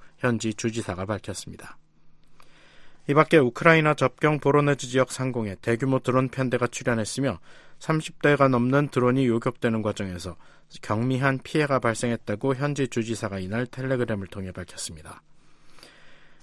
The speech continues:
이에 앞서 모스크바에서 동쪽으로 사백 킬로미터가량 떨어진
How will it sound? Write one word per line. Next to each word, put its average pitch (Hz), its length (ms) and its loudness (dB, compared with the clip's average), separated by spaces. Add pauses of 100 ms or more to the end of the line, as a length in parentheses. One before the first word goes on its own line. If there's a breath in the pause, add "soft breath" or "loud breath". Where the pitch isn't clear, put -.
(240 soft breath)
이에 135 120 6
앞서 151 280 8
모스크바에서 151 640 4
동쪽으로 151 480 2
사백 160 320 4
킬로미터가량 143 720 2
떨어진 131 580 2